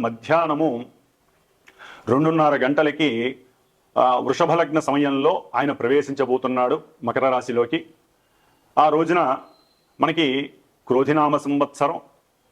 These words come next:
అట్లాగే ఆ రోజు ఉత్తరాయణం మధ్యాహ్నం ప్రారంభమవుతుంది. కాబట్టి సూర్యోదయంలోనే మనకి ఉత్తరాయణ పుణ్యకాలం అనే సంకల్పంలో చెప్పుకుంటాం.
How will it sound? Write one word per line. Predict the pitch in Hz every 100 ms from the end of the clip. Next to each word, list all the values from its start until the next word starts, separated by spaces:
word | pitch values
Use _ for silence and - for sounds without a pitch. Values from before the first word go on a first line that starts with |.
| _ -
అట్లాగే | - 135 151 131 127 123
ఆ | 127
రోజు | 151 143 120
ఉత్తరాయణం | - 160 160 151 156 131
మధ్యాహ్నం | 113 143 151 147
ప్రారంభమవుతుంది. | 131 135 135 131 127 127 127 135 101 - _ _ -
కాబట్టి | 160 160 147 131
సూర్యోదయంలోనే | 147 170 165 160 156 151 151 147
మనకి | 135 123
ఉత్తరాయణ | 147 147 147 139
పుణ్యకాలం | 139 139 135 139
అనే | 131
సంకల్పంలో | 123 131 135 135 131
చెప్పుకుంటాం. | 127 131 135 143